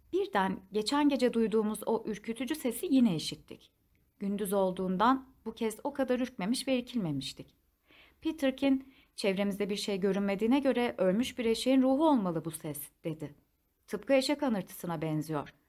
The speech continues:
Boğazlanan bir insan da anırsa anırsa ancak böyle anırır." Çenesini çalıştırmaktansa kafasını çalıştırmayı tercih eden Yak, bütün dikkatiyle bakınıp duruyordu.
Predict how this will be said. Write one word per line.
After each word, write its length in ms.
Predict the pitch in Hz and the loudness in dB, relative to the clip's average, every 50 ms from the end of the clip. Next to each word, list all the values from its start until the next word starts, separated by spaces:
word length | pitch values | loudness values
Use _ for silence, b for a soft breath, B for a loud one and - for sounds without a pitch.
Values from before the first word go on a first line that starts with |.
| _ _ - | _ _ -2
Boğazlanan 580 | 196 196 196 196 190 214 202 202 190 190 190 190 | 2 4 4 4 4 2 0 2 2 0 0 0
bir 80 | 202 | -2
insan 420 | 202 202 196 - - 202 196 196 190 | -2 -4 -4 -4 -2 -2 -2 0 0
da 60 | 180 | 0
anırsa 340 | 180 190 196 185 - - 220 | 0 0 -2 -4 -4 -2 -2
anırsa 320 | 202 180 175 - - 285 | 0 -2 -2 -2 2 4
ancak 380 | 269 277 277 277 302 302 302 - | 4 6 6 4 2 0 0 0
böyle 260 | 311 302 294 247 202 | 0 2 2 2 0
anırır." 440 | 175 160 151 143 139 135 - - _ _ _ _ _ _ _ _ _ _ _ b b b b b b b b | 0 0 -2 -4 -6 -8 -14 -16 _ _ _ _ _ _ _ _ _ _ _ b b b b b b b b
Çenesini 460 | b - 262 269 277 277 - - 349 - | b 4 6 6 6 4 2 -4 -4 -2
çalıştırmaktansa 1080 | - 247 240 240 - - 240 240 240 233 233 - 247 254 269 262 - 202 190 185 190 | -2 -2 -2 -2 -2 -2 0 0 0 0 0 0 0 2 2 2 0 -2 -2 -2 -2
kafasını 440 | - 185 180 190 180 - 220 254 262 | -6 -4 -4 -4 -4 -2 -2 -2 -2
çalıştırmayı 600 | - 247 226 208 - - 208 185 180 170 170 170 | -2 -2 -2 -4 -6 -6 -4 -2 -2 -2 -4 -4
tercih 440 | - 180 175 170 165 170 170 165 | -2 -2 -2 -2 -2 -4 -4 -4
eden 320 | 160 160 160 151 147 147 143 | -4 -4 -2 -2 -2 -2 0
Yak, 280 | 160 170 214 - - b b b b b b b - | 0 0 0 0 -4 b b b b b b b -12
bütün 300 | 233 - - 392 349 285 | -10 -8 -4 0 0 0
dikkatiyle 520 | - - - 214 202 - 202 180 185 180 | 0 0 -4 -8 -6 -4 -2 -2 0 0
bakınıp 400 | 226 254 - - 262 262 262 - | 0 -2 0 2 2 2 2 0
duruyordu. 520 | - 214 190 175 156 143 139 135 135 - | -6 -4 -2 -2 -2 -2 -4 -6 -8 -12